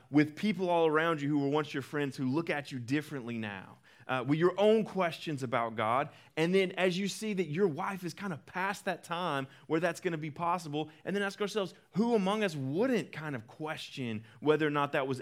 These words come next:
ever gonna be an answered prayer for us? Or even if it was, the answer was probably gonna be no. And so Zechariah, as he's working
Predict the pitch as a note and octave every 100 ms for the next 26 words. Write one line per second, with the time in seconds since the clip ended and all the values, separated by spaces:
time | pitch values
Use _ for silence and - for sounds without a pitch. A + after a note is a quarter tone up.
0 | C#3 D3 D3 C3+ C3 A#2 A#2 A2+ A#2 A#2
1 | A2 - G#2+ - A#2+ A2+ - G#2+ G#2 -
2 | - - D3+ F3 F#3+ G3 F3 F3 D3 F3+
3 | F#3+ D#3+ D3+ F3 F3 D3+ - - F#3+ E3
4 | E3 C#3+ D3+ B2+ C3+ C3 B2+ B2+ _ _
5 | A2+ A2+ G#2+ - - _ _ _ _ _
6 | _ _ _ _ _ - - C#3+ - E3+
7 | D#3+ D#3 - _ _ _ _ _ _ _
8 | _ _ _ _ _ _ _ - B2+ E3+
9 | F#3 E3 C3+ F3+ D3 B2 A2+ C3 - _
10 | _ C#3+ E3 E3+ F3 D3 A#2+ B2+ D#3+ E3
11 | C3+ A#2+ A2